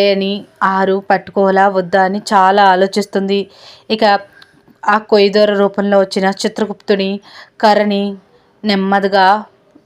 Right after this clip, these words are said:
సందేహపడుతూనే పట్టుకుంటూ ఉంటుంది. ఈలోపు ఆకాశంలో మేఘాలన్నీ గర్జిస్తూ సౌండ్లు వస్తూ ఉంటాయి.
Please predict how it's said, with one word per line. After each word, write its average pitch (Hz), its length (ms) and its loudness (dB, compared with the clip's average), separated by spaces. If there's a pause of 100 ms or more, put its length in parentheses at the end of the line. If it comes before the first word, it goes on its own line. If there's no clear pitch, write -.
(240)
సందేహపడుతూనే 202 880 0
పట్టుకుంటూ 202 540 -2
ఉంటుంది. 202 340 -6 (800)
ఈలోపు 208 440 0 (380)
ఆకాశంలో 196 600 -2
మేఘాలన్నీ 185 580 0 (140)
గర్జిస్తూ 190 500 -4 (680)
సౌండ్లు 202 380 2
వస్తూ 196 200 -2 (120)
ఉంటాయి. 190 360 0